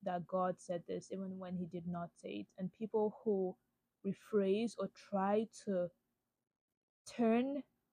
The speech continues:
Bible verses to suit their lifestyle, even when they know that what they're doing is wrong.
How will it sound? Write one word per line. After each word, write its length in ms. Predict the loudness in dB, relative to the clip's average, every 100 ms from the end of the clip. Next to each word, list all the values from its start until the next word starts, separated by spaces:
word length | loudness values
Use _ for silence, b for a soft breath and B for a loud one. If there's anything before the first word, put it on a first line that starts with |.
| -6 0
Bible 380 | 2 4 4 2
verses 440 | 2 2 0 -2 -2
to 120 | -8
suit 520 | -8 -6 0 0 0 -8 -20 _ _ _ _
their 160 | 0 2
lifestyle, 440 | 2 0 2 0 4
even 300 | 4 4 4
when 220 | 4 4
they 140 | 6 8
know 520 | 8 8 6 2 -6 _ _ _ _ _ _ _ _ _
that 120 | 2
what 160 | 4 4
they're 160 | 2 2
doing 240 | 0 -2
is 180 | -6 -10
wrong. 260 | -12 -12